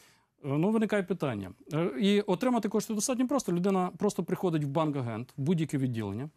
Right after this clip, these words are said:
має при собі паспорт, ідентифікаційний код. Все. А,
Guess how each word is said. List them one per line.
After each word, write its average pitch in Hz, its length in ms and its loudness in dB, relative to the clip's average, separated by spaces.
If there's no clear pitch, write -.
має 202 300 4
при 170 160 0
собі 170 460 2
паспорт, 208 380 2
ідентифікаційний 143 540 -2
код. - 260 -8
Все. 104 240 -6
А, 139 320 2